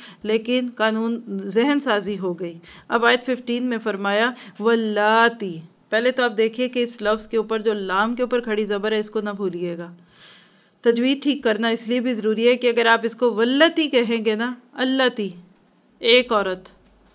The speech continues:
और वल्लाती वो औरतें, जमा कसी है,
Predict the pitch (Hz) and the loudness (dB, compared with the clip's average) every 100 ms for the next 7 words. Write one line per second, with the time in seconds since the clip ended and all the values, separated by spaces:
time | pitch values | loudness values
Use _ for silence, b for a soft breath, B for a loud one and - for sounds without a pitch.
0 | _ - 208 202 214 214 196 190 202 220 | _ -4 -4 -2 -2 -2 -4 0 2 4
1 | 226 233 233 208 180 175 - _ _ _ | 4 2 0 -6 -8 -10 -20 _ _ _
2 | _ _ 196 214 214 185 180 190 196 202 | _ _ -2 0 2 -2 -4 -6 -4 -4
3 | 202 196 185 175 170 | -4 -8 -12 -14 -16